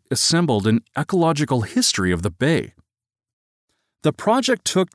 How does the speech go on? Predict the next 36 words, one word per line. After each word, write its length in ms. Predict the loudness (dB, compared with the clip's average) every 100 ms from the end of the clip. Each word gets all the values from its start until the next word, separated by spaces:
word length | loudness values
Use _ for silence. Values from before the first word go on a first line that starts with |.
| -2
decades 540 | -2 0 2 2 2
of 180 | -2 -2
detailed 540 | -2 0 0 0 0
work. 440 | 0 -2 -2 -4 -14 _ _ _ _ _ _ _
For 180 | -2 -2
the 100 | 0
past 380 | -2 -2 0 0
forty 260 | 0 0
years, 440 | 0 2 2 0 -2 _ -20 -20 -4
Brush 280 | 0 0
has 160 | 0 0
thought 300 | 0 -2 -2
through 180 | -4 -4
the 80 | -4
complex 580 | -2 -2 -2 -4 -2
living 340 | 0 0 2 2
arrangements 680 | 2 0 0 -2 0 0 0
of 120 | -2
the 80 | -4
bay 300 | 0 0 2
landscape, 600 | 2 0 0 0 -4 -8 _ _ _ _ -4
identifying 640 | 0 2 2 2 2 2
every 220 | 2 2
variable 640 | 2 2 2 2 0 0
and 120 | -2 -4 _ _
measuring 540 | 0 2 2 2 0 0
each 260 | 0 0 0
one 200 | 0 0
to 100 | 0
see 260 | 0 2
how 180 | 2 0
the 100 | -2
Chesapeake 600 | -2 -2 0 -2 -2 -2
got 240 | 0 -2
from 260 | -2 -2 -2
then 440 | 0 0 2 0